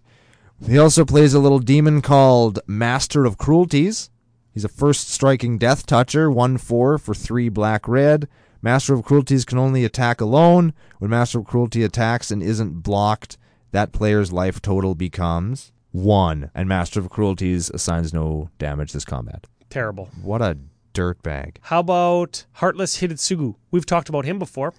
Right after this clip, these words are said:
Speaker 1: Heartless Hidetsugu is a four three for three red red. Tap. Heartless Hidetsugu deals damage to each player equal to half their life, rounded down.
Speaker 2: Certainly good with those infect cards we talked about, too.
Speaker 1: Yes.
Speaker 2: Now, trend.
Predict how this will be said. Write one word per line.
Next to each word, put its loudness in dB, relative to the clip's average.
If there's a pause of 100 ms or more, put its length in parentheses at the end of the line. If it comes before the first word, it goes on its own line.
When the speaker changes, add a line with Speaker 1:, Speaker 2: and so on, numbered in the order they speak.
(160)
Speaker 1:
Heartless 0
Hidetsugu 4
is 4
a -2
four 0
three -2
for 0 (100)
three 2
red 6
red. 4 (200)
Tap. 0
Heartless 0
Hidetsugu 0
deals 0
damage -2
to -14
each -6
player 0 (160)
equal -2
to -4
half -2
their 0
life, -4
rounded -4
down. -12 (380)
Speaker 2:
Certainly -4
good -2
with -6
those -4
infect -10
cards -10
we -8
talked -12
about, -16
too. -12 (160)
Speaker 1:
Yes. -6 (240)
Speaker 2:
Now, -2 (580)
trend. -2